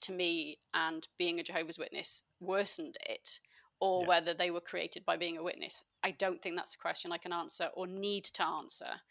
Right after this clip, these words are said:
Speaker 1: I
Speaker 2: No.
Speaker 1: just need to know, okay, I have a tendency to do this,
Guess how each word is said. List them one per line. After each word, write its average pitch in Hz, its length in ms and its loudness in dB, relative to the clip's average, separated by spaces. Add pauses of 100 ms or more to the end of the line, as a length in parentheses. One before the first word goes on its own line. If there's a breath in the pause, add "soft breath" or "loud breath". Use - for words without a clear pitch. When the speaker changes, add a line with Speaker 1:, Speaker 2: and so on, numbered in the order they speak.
(220 loud breath)
Speaker 1:
I 185 80 6
Speaker 2:
No. 147 60 0
Speaker 1:
just 185 240 0
need 170 200 -4
to 180 100 -4
know, 170 340 0
okay, 170 420 4 (320 loud breath)
I 190 60 10
have 190 260 4
a 190 40 -2
tendency 202 600 0
to 175 120 -8
do 208 240 2
this, - 440 0